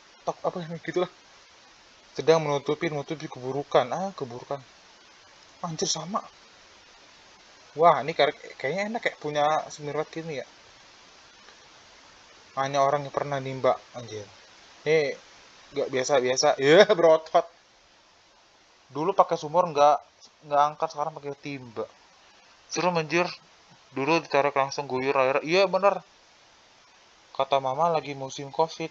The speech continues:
gini. Harus rajin pakai hand sanitizer." Hand sanitizer. Beda orang, goblok. Hand sanitizer.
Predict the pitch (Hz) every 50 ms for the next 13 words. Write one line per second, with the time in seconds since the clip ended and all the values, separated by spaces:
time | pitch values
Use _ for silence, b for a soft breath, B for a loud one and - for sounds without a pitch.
0 | - _ 143 139 151 160 165 160 156 151 147 - - _ _ B B B B B
1 | - _ - 127 139 135 - - 139 127 131 131 131 139 135 131 - 135 - -
2 | 139 139 135 135 135 135 139 135 - - 135 131 131 131 - - 131 127 123 123
3 | 127 123 113 - - - - - _ _ - - _ _ - _ _ - - -
4 | - - - - - - - - - - - - - - - - - - - _
5 | _ - - - - 120 117 123 120 - - 120 113 117 120 113 - - 113 113
6 | 110 107 117 110 - - - - - - - _ _ - - - - - - -
7 | - - - _ - - - - - - - - - - - 117 117 120 123 127
8 | 123 123 123 127 135 147 139 123 120 113 107 107 110 107 113 123 - - - -
9 | - - - - - - - - - - - - - - - - - - - -
10 | - - - - - - - - - - - - - - - - - 127 131 127
11 | 127 131 135 143 - 139 139 139 139